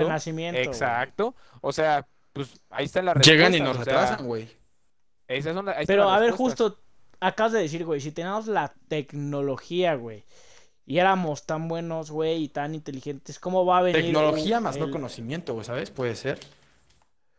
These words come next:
Speaker 1: Y, y
Speaker 3: Puede
Speaker 1: para,
Speaker 3: ser
Speaker 1: y para
Speaker 3: que no
Speaker 1: hacer
Speaker 3: éramos
Speaker 1: tecnología,
Speaker 3: inteligentes.
Speaker 1: ¿qué necesitas? ¿No necesitas conocimiento? O estoy, er-, o sea, nomás como de, ah, güey, tengo esta tecnología.
Speaker 3: Güey, pues,
Speaker 1: A
Speaker 3: a
Speaker 1: huevo,
Speaker 3: veces
Speaker 1: de la
Speaker 3: el
Speaker 1: na-,
Speaker 3: más
Speaker 1: del
Speaker 3: inteligente no es el más chingón de la vida, güey.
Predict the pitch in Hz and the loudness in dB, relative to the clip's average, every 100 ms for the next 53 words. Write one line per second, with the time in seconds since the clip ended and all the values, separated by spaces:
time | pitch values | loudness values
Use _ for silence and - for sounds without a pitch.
0 | _ _ - - 143 151 - 175 170 175 | _ _ -20 -18 -16 -12 -8 6 8 8
1 | 180 160 175 156 151 147 185 165 160 196 | 6 4 4 4 2 0 0 2 4 2
2 | 208 214 202 185 165 196 160 - 175 202 | 4 2 4 2 -2 0 0 0 -4 -4
3 | 190 185 - 160 139 151 170 214 269 - | -6 -10 -10 -10 -10 -10 -12 -10 -12 -14
4 | - 127 156 143 139 - 175 165 156 160 | -12 -4 -2 -2 -4 -4 -2 0 0 0
5 | 170 170 170 180 151 131 180 202 208 - | 0 0 -4 -4 -6 -4 -4 -4 -6 -6
6 | 208 202 190 175 143 135 131 170 208 - | -8 -6 -6 -8 -10 -10 6 8 8 6
7 | - 185 - 214 196 196 214 226 226 202 | 2 4 6 6 6 4 4 4 4 4
8 | 202 175 156 190 196 180 170 170 165 - | 2 0 -2 -4 -6 -6 -8 -10 -10 -10
9 | 147 147 120 113 147 117 107 110 | -10 -8 -8 -8 -6 -8 -10 -16